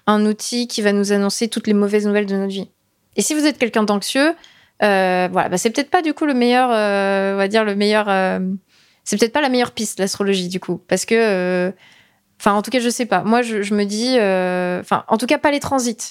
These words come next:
Si, si je peux donner une première, une première précision, n'allez, si vous êtes quelqu'un d'anxieux, n'allez pas sur les transits tout de suite. Apprenez d'abord toutes les bases de l'astrologie. Apprenez surtout,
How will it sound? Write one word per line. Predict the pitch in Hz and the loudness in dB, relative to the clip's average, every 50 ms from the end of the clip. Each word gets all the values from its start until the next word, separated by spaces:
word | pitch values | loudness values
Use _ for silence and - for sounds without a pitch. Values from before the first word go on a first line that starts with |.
| - _ _ - | -16 _ _ -14
Si, | - - - 240 233 | -8 -4 -2 -2 -2
si | - - 254 | -2 -4 -6
je | - - | -4 -2
peux | - 269 | 0 2
donner | 247 254 254 254 | 2 4 2 2
une | 254 | 0
première, | 247 - 262 240 240 240 233 226 | 0 0 2 4 4 2 2 0
une | 220 220 | -2 -2
première | - - 226 226 226 220 | 0 0 2 2 2 0
précision, | - - 226 220 - 226 214 233 240 269 240 | -2 -4 -4 -4 -4 -2 0 0 0 2 2
n'allez, | 226 214 202 208 208 208 _ - | 2 2 2 0 -2 -4 _ -10
si | 202 - - | -10 -8 -6
vous | 208 220 | -2 -2
êtes | 240 240 | -2 0
quelqu'un | 247 240 226 233 220 | -2 -2 0 0 2
d'anxieux, | 208 208 202 - - 247 | 2 0 -2 -2 -2 0
n'allez | 247 247 226 202 190 | 2 2 2 0 0
pas | 185 - 202 214 226 | -2 0 0 0 0
sur | - 247 | 0 -2
les | 240 226 | -4 -4
transits | - - 220 214 214 214 | -2 -4 -4 -4 -4 -6
tout | - - | -6 -8
de | 202 - | -10 -10
suite. | - - 202 208 220 214 - - - - - _ - _ - | -6 -4 -4 -4 -4 -6 -10 -16 -20 -20 -20 _ -10 _ 0
Apprenez | 208 208 208 - 240 240 240 | 0 0 0 0 0 2 2
d'abord | 220 214 202 202 196 - | 2 0 0 -2 -4 -6
toutes | - - 269 - | -8 -8 -2 -2
les | 262 247 | 0 2
bases | 226 233 226 226 | 2 2 2 0
de | 220 220 | 0 -2
l'astrologie. | 214 214 - - 208 202 196 202 220 247 - | -4 -4 -4 -4 -4 -4 -4 -4 -6 -2 0
Apprenez | - 226 - - 247 254 262 | -2 0 0 0 0 0 0
surtout, | 247 - - 294 294 - - - 269 277 285 | -2 -2 -6 -6 -8 -8 -12 -10 -10 -10 -10